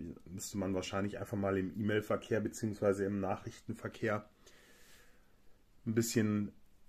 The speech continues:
graben und nachforschen, wie lang das tatsächlich her ist, ähm, war das Tuya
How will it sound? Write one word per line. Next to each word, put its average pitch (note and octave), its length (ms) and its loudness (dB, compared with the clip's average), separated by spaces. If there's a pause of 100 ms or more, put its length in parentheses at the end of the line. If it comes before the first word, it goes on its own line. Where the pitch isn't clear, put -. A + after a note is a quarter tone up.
(100)
graben G#2+ 580 6
und G#2 140 6
nachforschen, G#2+ 840 0
wie G2+ 60 -2
lang G#2+ 240 4
das G2+ 180 2
tatsächlich G#2 640 -2
her G#2 160 2
ist, - 320 -2 (580)
ähm, G2 300 0 (480)
war G2 180 6
das - 440 0 (340)
Tuya G2 560 0